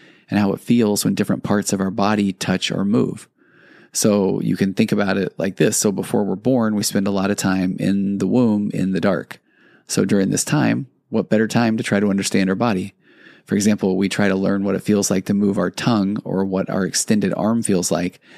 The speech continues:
Now, in our daily life right now, when we move, we use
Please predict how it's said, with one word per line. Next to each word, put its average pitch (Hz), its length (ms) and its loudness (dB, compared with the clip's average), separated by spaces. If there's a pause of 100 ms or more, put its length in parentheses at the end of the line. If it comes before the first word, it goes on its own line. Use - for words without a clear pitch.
(220)
Now, 98 120 2
in 95 60 4
our 92 60 2
daily 110 300 4
life 95 300 0
right 95 160 2
now, 101 200 2
when 98 140 0
we 101 120 2
move, 107 460 2
we 101 120 2
use 98 480 0